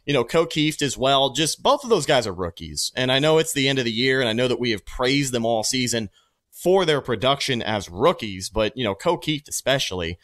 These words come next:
I'm not gonna harp on him having that rough of a game. He is a blocker at heart, so if he doesn't get every single target, uh, that is okay with me. But let's talk about the run game. I, I know you had talked on your game review about how, you know, it wasn't that great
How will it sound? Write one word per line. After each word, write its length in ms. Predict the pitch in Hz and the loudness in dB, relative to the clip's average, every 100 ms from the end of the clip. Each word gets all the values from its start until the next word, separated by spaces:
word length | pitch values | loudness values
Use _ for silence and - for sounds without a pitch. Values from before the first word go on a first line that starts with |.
| _ _ _ - | _ _ _ -4
I'm 120 | 123 | 0
not 180 | 135 123 | 0 0
gonna 140 | 113 | -2
harp 260 | 120 120 113 | 0 0 0
on 140 | 110 | -2
him 180 | 107 104 | 0 0
having 300 | 104 101 98 | 0 0 0
that 180 | 101 - | -2 -2
rough 260 | 107 104 | -2 -2
of 120 | 104 92 | -4 -6
a 40 | |
game. 380 | 87 104 101 95 | -4 -2 -2 -2
He 220 | 113 135 | 0 0
is 120 | 131 | 0
a 120 | 120 | 0
blocker 500 | 98 98 110 - 113 - | -2 0 0 0 -6 -4
at 220 | 107 - | -4 -4
heart, 400 | - 120 113 - | 0 0 0 -4
so 140 | 107 | -4
if 80 | 104 | -4
he 80 | 110 | -2
doesn't 300 | 127 117 104 | -2 -2 -4
get 120 | 113 | -2
every 180 | 110 110 | -2 -2
single 280 | 117 107 - | -2 -4 -4
target, 420 | 123 123 117 113 - _ - | -2 0 0 -2 -10 _ -4
uh, 240 | 98 101 - | -2 0 2
that 160 | 123 113 | 2 2
is 160 | 110 | 0
okay 520 | 98 90 - 107 98 87 | -2 -4 -2 0 -2 -6
with 420 | 95 110 98 _ | -4 -4 -4 _
me. 520 | 95 98 110 92 90 _ _ _ - | -8 -4 -4 -4 -8 _ _ _ 0
But 240 | 120 117 _ _ | 0 0 _ _
let's 80 | 160 | -4
talk 160 | - 285 | 0 2
about 180 | 277 269 | 0 0
the 60 | |
run 260 | 139 131 135 | 0 0 0
game. 260 | 107 90 | 0 0
I, 140 | 98 113 | 0 0
I 140 | 131 | 2
know 120 | 143 | 2
you 160 | 180 156 | 2 2
had 100 | 151 | 0
talked 320 | 160 147 - | 2 0 0
on 100 | 120 | -2
your 140 | 117 135 | -2 -2
game 280 | 127 127 120 | 0 0 0
review 460 | 104 113 120 113 | -2 0 0 0
about 380 | 98 101 104 101 | 0 0 0 -2
how, 460 | 117 107 107 101 - _ _ _ _ - | -2 0 2 0 -4 _ _ _ _ -4
you 100 | 123 | 0
know, 140 | 120 | 2
it 200 | 143 139 | 0 0
wasn't 440 | 156 247 240 180 | 2 2 2 0
that 280 | 156 156 - | 2 2 0
great 640 | 117 113 127 135 127 - | -6 -2 2 2 0 -6